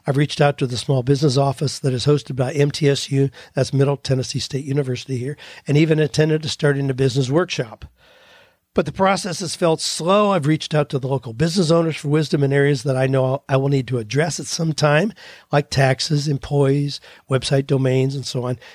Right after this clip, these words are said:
They've been good sources of information. What I don't want to happen is for the fire to go out while I'm waiting to actually start the business. How much analysis is too much? Paralysis by analysis is something I want to avoid.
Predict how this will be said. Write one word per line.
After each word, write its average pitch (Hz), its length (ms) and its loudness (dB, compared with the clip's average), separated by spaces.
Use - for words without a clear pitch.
They've 139 160 2
been 139 140 2
good 139 180 2
sources 135 400 -2
of 127 120 -4
information. 131 720 0
What 170 240 2
I 165 100 4
don't 156 400 -2
want 262 220 -4
to 202 40 2
happen 185 360 0
is 151 140 2
for 151 140 0
the 131 120 0
fire 175 400 -2
to 254 80 -4
go 214 240 -2
out 139 260 2
while 147 160 4
I'm 139 160 2
waiting 170 320 2
to - 180 -6
actually 143 280 -2
start 131 340 -4
the 139 80 -6
business. 110 500 -2
How - 160 0
much 226 240 0
analysis 165 720 -2
is 135 160 -2
too 147 220 0
much? 135 440 -2
Paralysis 165 680 0
by 151 180 2
analysis 147 680 -2
is 139 100 -2
something 147 400 0
I 135 60 2
want 131 220 2
to 143 120 0
avoid. 117 460 -4